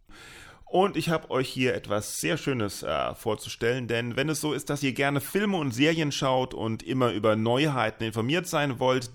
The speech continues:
dann müsst ihr unbedingt mal bei w w w punkt movie shark punkt d e reinschauen. Movieshark mit Bindestrich punkt de, denn hinter der Seite steckt der Musiker, Moderator und Blogger The Shark.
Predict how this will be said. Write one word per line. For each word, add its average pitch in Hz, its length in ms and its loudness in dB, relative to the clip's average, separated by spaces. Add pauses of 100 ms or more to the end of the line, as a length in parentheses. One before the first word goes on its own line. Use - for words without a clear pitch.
dann 180 500 4
müsst 147 440 -2
ihr 127 200 2
unbedingt 110 560 0
mal 101 340 2
bei 98 420 0
w 131 140 2
w 127 160 2
w 127 160 2
punkt 131 440 -2 (100)
movie 165 960 0 (840)
shark 127 580 0
punkt 113 140 -8
d 117 200 0
e 110 360 2
reinschauen. 92 720 -2
Movieshark 135 680 0
mit 165 240 -4
Bindestrich 151 680 -2
punkt 143 220 0
de, 120 320 0 (480)
denn 131 200 4
hinter 151 240 4
der 147 140 6
Seite 143 240 4
steckt 151 280 -2
der 147 80 4
Musiker, 180 340 2
Moderator 143 580 4
und 117 320 0
Blogger 117 460 6 (160)
The 101 240 4
Shark. - 960 4